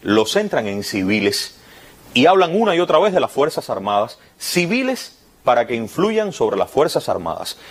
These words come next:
Los que participan en estos eventos son personas que provienen de distintas esferas de la vida del país. Pero miren qué casual, esto otro. ¿Recuerdan a Alexander Agustín Marseille? Vamos al material también de la semana anterior. Ahí está.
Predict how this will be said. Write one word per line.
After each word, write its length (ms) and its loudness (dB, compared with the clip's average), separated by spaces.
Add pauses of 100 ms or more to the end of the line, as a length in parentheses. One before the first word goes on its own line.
(220)
Los 180 4
que 120 0
participan 600 0
en 100 -2
estos 300 0
eventos 360 0
son 160 -2
personas 440 0
que 100 0
provienen 400 2
de 100 0
distintas 440 -2
esferas 320 0
de 80 2
la 80 4
vida 220 2
del 140 -2
país. 300 0 (720)
Pero 160 4
miren 220 -2
qué 120 -2
casual, 540 0 (480)
esto 240 2
otro. 320 0 (680)
¿Recuerdan 480 2
a 60 0
Alexander 640 -2
Agustín 640 -6
Marseille? 560 0 (300)
Vamos 280 2
al 120 0
material 520 -2
también 240 -6
de 80 -2
la 80 0
semana 280 -2
anterior. 360 0 (540)
Ahí 220 2
está. 260 -2